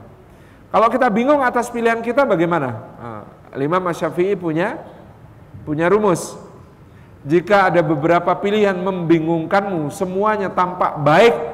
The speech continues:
semuanya baik. Saya ikhwan, oh, semuanya salihah. Anggota pengajian Masjid Al-Falah semua. Semuanya salihah. Kalau engkau bingung pada pilihan yang sama-sama baik,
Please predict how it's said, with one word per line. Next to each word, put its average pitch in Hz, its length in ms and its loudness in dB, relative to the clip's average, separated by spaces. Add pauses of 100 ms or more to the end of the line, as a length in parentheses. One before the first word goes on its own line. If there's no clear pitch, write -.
(500)
semuanya 240 400 0
baik. 208 240 6 (560)
Saya 196 240 0
ikhwan, 175 380 2
oh, 220 80 -8
semuanya 302 340 0
salihah. 285 400 2 (400)
Anggota 170 380 0
pengajian 190 420 0
Masjid 180 240 -4
Al-Falah 170 400 0
semua. 135 480 -10 (1120)
Semuanya 220 400 0
salihah. 220 400 0 (320)
Kalau 214 320 2
engkau 254 240 0
bingung 214 400 0
pada 180 240 0
pilihan 202 400 2
yang 180 160 -4
sama-sama 170 480 -2
baik, 147 400 2